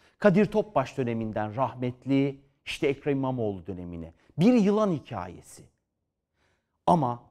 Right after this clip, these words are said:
İstanbul trafiğinin can damarı olan yol da bu yol. Çok uzatmayayım. Sorarım size.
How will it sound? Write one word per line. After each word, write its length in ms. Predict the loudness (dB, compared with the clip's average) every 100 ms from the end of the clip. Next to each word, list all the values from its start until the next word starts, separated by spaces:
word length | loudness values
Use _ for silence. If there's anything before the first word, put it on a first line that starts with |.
| _ -6
İstanbul 520 | -4 2 2 4 2
trafiğinin 640 | 4 2 2 0 2 2
can 320 | 4 4 4 4
damarı 280 | 2 2
olan 300 | 2 2 2
yol 360 | 0 2 2 2
da 160 | -2 -2
bu 80 |
yol. 160 | -4 -6 _ _ _ _ _ _
Çok 180 | -6 -4
uzatmayayım. 540 | -4 -6 -8 -14 -14 -18 _ _ _ _ _ _
Sorarım 480 | 4 6 8 4 -2
size. 340 | -8 -12